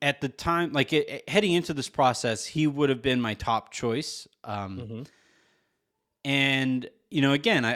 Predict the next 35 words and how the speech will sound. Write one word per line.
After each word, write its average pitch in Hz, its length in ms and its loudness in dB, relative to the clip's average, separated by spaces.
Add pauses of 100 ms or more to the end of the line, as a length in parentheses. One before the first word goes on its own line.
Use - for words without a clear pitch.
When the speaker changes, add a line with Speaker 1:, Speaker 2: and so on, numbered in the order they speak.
(140)
Speaker 1:
I, 127 140 0
I 123 40 4
thought 131 320 -2
that 120 300 0
he 120 220 0
has 120 260 -2
better 131 300 2
offensive 123 480 -2
chops 117 400 -4
than 113 120 -4
Frank. 113 360 -6
I 131 80 0
don't 147 160 2
think 143 160 -2
he's 127 240 -8
the 127 100 -8
defensive 147 600 -8
mind 156 260 -2
that 139 80 -10
Frank 160 280 -2
is, 190 360 -6 (100)
um, 110 580 -6
but 113 300 -2
he 131 180 -8
has 131 360 0
coached 127 400 -4
good 127 260 -2
defensive 127 440 -10
teams 117 280 -6
in 107 60 -10
the 107 80 -6
past. - 480 -6 (440)
So 127 240 0
I 117 100 -4
figured, 120 640 -2